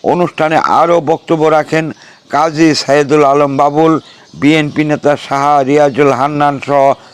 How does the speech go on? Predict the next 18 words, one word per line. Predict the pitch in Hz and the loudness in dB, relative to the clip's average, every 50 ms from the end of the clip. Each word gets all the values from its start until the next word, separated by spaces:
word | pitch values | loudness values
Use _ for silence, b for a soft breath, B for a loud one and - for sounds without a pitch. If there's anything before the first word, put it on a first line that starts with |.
| B - | B -20
স্থানীয় | - - - 127 131 139 139 139 135 131 | -12 -6 -2 -2 -2 0 0 0 0 0
নেতৃবৃন্দ। | 127 131 127 - - 131 123 113 110 104 92 90 - _ _ _ _ - - _ _ _ _ _ _ _ - - - - - - | 0 -2 -4 -4 -4 -4 -4 -2 -2 -4 -4 -6 -8 _ _ _ _ -20 -20 _ _ _ _ _ _ _ -20 -20 -20 -20 -10 -4
এএনবি | 123 135 139 139 143 151 160 160 151 156 143 | -2 0 2 2 0 0 0 0 2 2 4
নিউজ | 135 131 127 123 127 139 170 - - - - | 4 4 4 4 4 2 0 -2 -6 -6 -2
পঞ্চমুখী | 135 143 147 135 - 165 151 143 135 127 - 139 127 | -2 -2 0 0 -2 -2 -2 0 -2 -2 -2 -4 -6
সমাজ | 120 - 127 123 131 131 131 127 | -4 -4 -2 0 0 0 0 0
উন্নয়ন | 135 131 131 127 127 127 123 | 0 0 0 0 0 0 -2
সংস্থার | 117 - 123 123 120 120 113 - 123 113 | -4 -6 -6 -4 -4 -4 -6 -6 -6 -6
একটি | 113 110 - 127 120 | -6 -6 -6 -4 -4
মাল্টিমিডিয়া | 110 107 110 110 120 120 110 135 127 113 110 110 98 104 107 101 98 - | -2 -2 0 0 -2 -2 -2 -4 -4 -2 -4 -4 -4 -4 -4 -4 -4 -6
প্রতিষ্ঠান। | 110 104 - 92 92 - - 80 73 65 - - - - - - - - - - 80 | -10 -10 -10 -12 -14 -12 -12 -12 -12 -12 -14 -18 -20 -20 -20 -20 -20 -20 -20 -12 -6
নিয়মিত | 95 113 123 131 139 147 170 170 165 - 175 180 175 139 98 | -2 0 0 2 2 0 0 -2 -2 0 0 0 0 0 0
বস্তুনিষ্ঠ | - - - - - 160 147 139 139 131 - - 165 143 - | -2 -2 -2 -4 -6 -4 -4 -2 -4 -4 -6 -8 -8 -8 -6
সংবাদ | - 131 131 127 131 127 - - | -4 -4 -2 -2 -2 -2 -4 -6
পেতে | 123 120 - 135 127 120 - - - - - - - - | -10 -8 -6 -6 -6 -6 -8 -12 -20 -20 -20 -20 -16 -6
সাবস্ক্রাইব | - 156 151 - - - - - - 127 123 120 - - | -2 -2 -2 -2 -4 -10 -12 -4 0 0 0 0 -2 -4
করুন | - 127 131 135 147 127 - | -4 -2 0 0 -2 -4 -4
YouTube | - 123 131 127 117 135 135 131 | -2 0 0 0 0 0 -2 -2